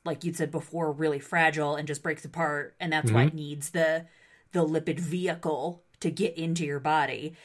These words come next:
Speaker 1: It's using the shell of a previously identified virus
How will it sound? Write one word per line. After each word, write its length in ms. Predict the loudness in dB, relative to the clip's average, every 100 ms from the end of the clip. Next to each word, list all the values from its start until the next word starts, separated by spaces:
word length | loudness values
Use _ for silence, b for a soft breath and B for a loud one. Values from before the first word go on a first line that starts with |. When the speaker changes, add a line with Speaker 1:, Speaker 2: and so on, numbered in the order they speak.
| b 4
Speaker 1:
It's 240 | 4 4
using 880 | -2 0 2 4 4 4 2 -4 -8
the 120 | 0 0
shell 760 | 0 -2 0 2 4 2 0 -2
of 160 | -2
a 80 | -4
previously 640 | -6 -4 -2 0 0 0 -2
identified 880 | 0 2 2 0 -2 0 0 -2 -6
virus 1080 | -4 2 4 4 0 -4 -2 0 2 0